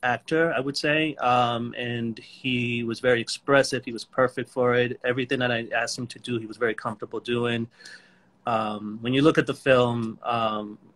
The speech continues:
uh, there's, like, there's the part where he lifts that black veil, whatever. That's just,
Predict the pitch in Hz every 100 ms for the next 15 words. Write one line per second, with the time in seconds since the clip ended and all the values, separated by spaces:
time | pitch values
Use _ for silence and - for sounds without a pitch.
0 | - 113 110 113 107 - - - 131 117
1 | - 135 135 135 143 131 127 120 131 -
2 | 123 127 120 117 120 120 120 120 120 117
3 | 117 113 113 123 117 - - 127 120 -